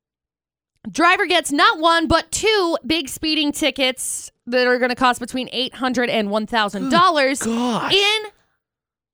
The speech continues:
Speaker 1: eleven minutes.
Speaker 2: How?
Speaker 1: Yep. Headline number one. Headline number two. Guy facing fifteen years in prison for dipping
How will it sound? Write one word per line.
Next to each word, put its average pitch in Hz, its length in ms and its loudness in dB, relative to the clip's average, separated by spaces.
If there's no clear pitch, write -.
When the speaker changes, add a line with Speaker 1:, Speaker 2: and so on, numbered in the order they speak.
Speaker 1:
eleven 240 400 0
minutes. 170 580 -6
Speaker 2:
How? 285 960 2
Speaker 1:
Yep. 226 240 2
Headline 285 320 4
number 262 160 2
one. 320 320 2
Headline 285 320 0
number 220 220 0
two. 311 420 2
Guy 294 240 4
facing 285 480 -4
fifteen 427 640 0
years 403 280 2
in 349 240 -2
prison 359 400 -4
for 349 160 -4
dipping 359 600 -2